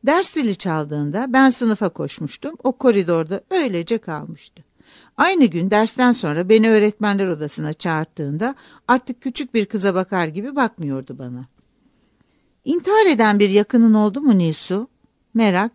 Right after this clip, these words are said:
ilgi ve umut tanıları vardı sesinde. Hayır, olmamıştı. Kimse kendini bıçakla, iple, tabancayla, hava gazıyla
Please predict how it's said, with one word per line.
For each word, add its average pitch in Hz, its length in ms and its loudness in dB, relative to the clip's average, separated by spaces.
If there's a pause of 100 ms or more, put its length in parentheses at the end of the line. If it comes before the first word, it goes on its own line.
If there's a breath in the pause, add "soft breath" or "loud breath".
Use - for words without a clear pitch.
ilgi 214 360 0
ve 240 100 4
umut 196 380 0
tanıları 139 500 -4
vardı 131 300 -8
sesinde. - 500 -10 (120)
Hayır, 202 360 -2 (100)
olmamıştı. 170 680 -2 (420 soft breath)
Kimse 262 340 0
kendini 175 500 -2
bıçakla, 180 480 -4
iple, 165 380 -8
tabancayla, 165 720 -4
hava 185 200 0
gazıyla 143 600 -6